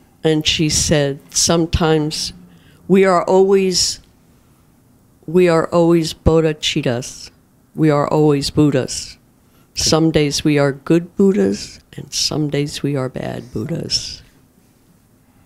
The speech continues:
And in that moment, it became very clear to me.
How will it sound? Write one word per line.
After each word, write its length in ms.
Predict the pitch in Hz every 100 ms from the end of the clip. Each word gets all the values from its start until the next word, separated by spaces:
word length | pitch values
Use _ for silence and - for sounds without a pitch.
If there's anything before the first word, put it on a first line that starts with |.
| _ _ _ _ _
And 140 | 170
in 220 | 160 170 175
that 340 | 160 160 _
moment, 760 | 165 180 262 160 117 - - - _ _ _ _ _
it 240 | 156 156
became 420 | - 147 - 160 147
very 260 | 156 147
clear 480 | - - - 202 196
to 180 | - -
me. 420 | 117 156 - -